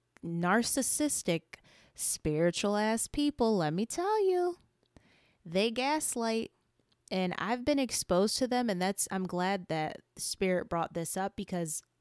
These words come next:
I remember when I was going through a transformational period and didn't know that I had, you know, symptoms like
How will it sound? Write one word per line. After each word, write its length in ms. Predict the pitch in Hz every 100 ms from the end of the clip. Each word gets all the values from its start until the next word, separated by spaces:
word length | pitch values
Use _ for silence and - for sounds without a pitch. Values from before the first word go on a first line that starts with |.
| -
I 140 | 180
remember 680 | 233 262 233 208 208 127 143
when 160 | 151 160
I 120 | 180
was 160 | 190
going 360 | 185 180 175 175
through 480 | - 175 165 170 165
a 160 | 160 160
transformational 960 | - 180 175 - 170 180 180 196 170 165
period 720 | - 175 175 170 170 165 165
and 600 | - 165 156 185 175 151 - - - - _ - - -
didn't 360 | 165 190 196 175
know 200 | 170 175
that 140 | 170
I 160 | 165 165
had, 460 | 165 160 160 160 -
you 120 | 170
know, 240 | 165 151 151
symptoms 720 | - 185 175 - 170 170 175
like 320 | 160 160 -